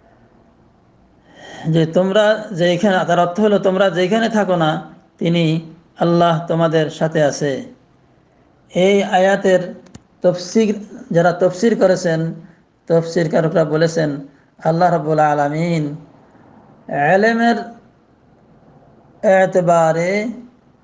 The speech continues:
বন্দার সাথে আছেন। এলেম, আল্লাহ রাব্বুল আলামিন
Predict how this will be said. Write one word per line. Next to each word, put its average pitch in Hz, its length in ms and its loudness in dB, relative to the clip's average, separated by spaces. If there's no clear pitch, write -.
বন্দার 165 680 2
সাথে 185 260 2
আছেন। 139 420 -4
এলেম, 170 560 0
আল্লাহ 196 280 2
রাব্বুল 180 280 0
আলামিন 180 840 0